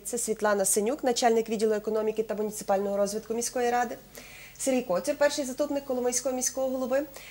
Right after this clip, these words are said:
Галина Гурак, начальник управління праці та соціального захисту населення, та Микола Андрусяк, начальник управління надання адмінпослуг. Вітаю вас у нашій студії, дякую, що ви прийшли.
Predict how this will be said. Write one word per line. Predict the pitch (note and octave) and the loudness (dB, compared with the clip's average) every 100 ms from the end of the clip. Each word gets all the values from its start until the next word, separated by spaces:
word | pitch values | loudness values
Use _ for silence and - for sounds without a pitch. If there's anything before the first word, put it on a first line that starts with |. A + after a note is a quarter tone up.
| - | -12
Галина | - G#3 G3+ G3 | 0 2 4 2
Гурак, | F3+ G#3 A#3+ | 2 0 2
начальник | C#4+ D4+ C4+ C4 | 2 4 2 0
управління | - B3+ B3+ B3 | 0 0 0 -2
праці | B3 B3 B3 | 0 0 0
та | B3+ | -4
соціального | A#3+ - B3 B3 | -4 0 2 4
захисту | A#3 A#3+ A#3+ - | 2 0 0 0
населення, | A3+ A3+ A#3+ A3+ A3+ A3+ | 0 0 2 2 0 -2
та | C4+ | 2
Микола | D#4+ C#4 A3 G#3 | 2 2 2 2
Андрусяк, | F#3+ F#3 F3+ A#3 D4 | 0 -4 -2 0 0
начальник | A3 A3+ G#3 G3 | -2 0 0 0
управління | - - F3 G#3+ C#4 | -2 0 2 2 2
надання | C4+ G#3 E3+ F3 G3+ - | 2 0 0 2 0 0
адмінпослуг. | F3 F3 G3 - E3 D#3 - - - - - - | -4 -2 -4 -4 -4 -4 -6 -14 -20 -20 -16 -4
Вітаю | A3 A3+ G3+ | 2 4 4
вас | F#3+ - | 2 -2
у | G#3+ | -2
нашій | G3 G#3 | -2 -2
студії, | - A3 C4+ D4+ | -4 -4 -2 0
дякую, | G#3 G#3+ A3 | 0 2 0
що | G#3 F#3 | -2 -6
ви | F#3 | -8
прийшли. | F#3 F#3 - C#4+ | -6 -4 0 0